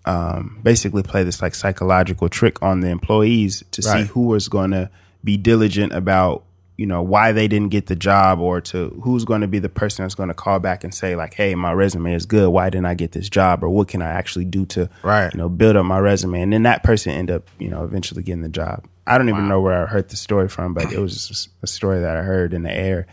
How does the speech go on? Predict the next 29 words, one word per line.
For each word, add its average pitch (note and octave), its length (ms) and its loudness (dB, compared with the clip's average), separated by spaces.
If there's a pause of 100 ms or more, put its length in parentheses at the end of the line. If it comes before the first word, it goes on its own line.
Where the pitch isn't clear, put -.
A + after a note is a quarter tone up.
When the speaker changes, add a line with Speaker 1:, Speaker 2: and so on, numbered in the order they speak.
(520)
Speaker 1:
But G#2 300 4 (440)
that's C3 300 4
what B2+ 120 8
it A2+ 100 2
takes, - 340 0
man. C3 420 2
It G2 120 -8
takes, - 340 -4 (160)
you - 80 -6
know, G#2+ 300 -2
it G#2 80 -8
takes - 240 -4
that A2+ 120 -2
sort A2 200 0
of, G2 120 2 (300)
that - 220 -2
kind G#2 260 -2
of G2 100 -4
persistence. - 800 -8 (140)
You G2+ 80 -6
Speaker 2:
Yeah. G#2 80 -2
Speaker 1:
know, G2 200 -2 (200)
there's, A2 260 2
um, G#2 340 2 (340)
there's G#2+ 180 -2
multiple A2 680 4
people G2+ 360 -2
I G2 100 2
know. G2+ 460 2